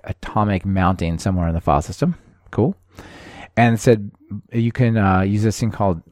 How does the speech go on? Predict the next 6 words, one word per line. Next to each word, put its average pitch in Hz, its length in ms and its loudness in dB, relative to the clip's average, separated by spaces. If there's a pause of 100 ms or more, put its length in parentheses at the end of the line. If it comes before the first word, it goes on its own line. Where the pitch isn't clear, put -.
zar 110 800 2 (400)
exec 101 440 -2
helper. 110 520 -2 (180)
It 101 140 -2
becomes 113 500 0
a 98 320 0